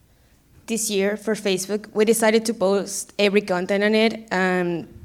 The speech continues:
and they will be forwarded, distri-, I'm sorry, then it will be distributed to the rest of the platforms, and this turned out really well for us.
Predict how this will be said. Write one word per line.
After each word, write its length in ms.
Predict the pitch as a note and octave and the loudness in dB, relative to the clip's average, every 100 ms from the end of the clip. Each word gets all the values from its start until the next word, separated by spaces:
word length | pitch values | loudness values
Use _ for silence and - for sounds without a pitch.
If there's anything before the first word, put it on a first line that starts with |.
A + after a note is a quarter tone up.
| - | 0
and 180 | G#3 G#3 | 2 4
they 140 | G#3 | 4
will 240 | G#3+ G#3 | 4 2
be 120 | G3 G3+ | 0 -2
forwarded, 600 | G3 G3 F#3 F#3 F#3 - - _ - - - | 0 2 4 2 0 -4 -18 _ -20 -14 -2
distri-, 280 | B3 B3+ - | -2 -2 -4
I'm 140 | F#3 | -4
sorry, 460 | F3 - D3 C3+ C3 - - | -4 -6 -6 -8 -12 -16 -2
then 140 | A3 | 2
it 80 | A#3 | 4
will 100 | B3+ | 4
be 100 | B3 | 2
distributed 540 | A#3 A#3 B3 A3 A3+ A3+ | 0 -2 -2 0 0 0
to 40 | |
the 100 | G#3+ | 0
rest 160 | F#3 G3 | 0 -2
of 100 | G3 | -4
the 100 | F#3+ | -4
platforms, 580 | F3+ D#3 - D3 C#3+ - | -2 -2 -4 -10 -10 -6
and 180 | F#3 G3+ | -4 0
this 220 | G#3 G3+ | 0 0
turned 240 | G3+ A3 F#3 | -2 0 2
out 160 | F#3+ | 2
really 200 | F#3+ F#3 | 2 0
well 200 | E3+ E3+ | 0 -2
for 200 | E3 E3+ | -2 -4
us. 380 | C3+ C3+ D3 | -2 -4 -6